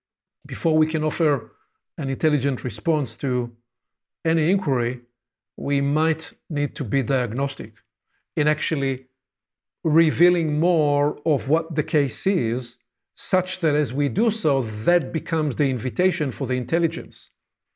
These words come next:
that we are seeking, because we're not merely seeking to answer a question, we are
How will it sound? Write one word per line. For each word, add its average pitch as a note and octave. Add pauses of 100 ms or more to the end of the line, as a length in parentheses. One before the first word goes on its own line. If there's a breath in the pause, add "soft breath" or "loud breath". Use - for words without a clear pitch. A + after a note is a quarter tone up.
(200)
that C#3+
we D#3
are C#3+
seeking, C#3+
because B2+
we're D3
not F3 (280)
merely D#3
seeking D#3
to D3+
answer D3
a C3
question, D#3
we C3+
are -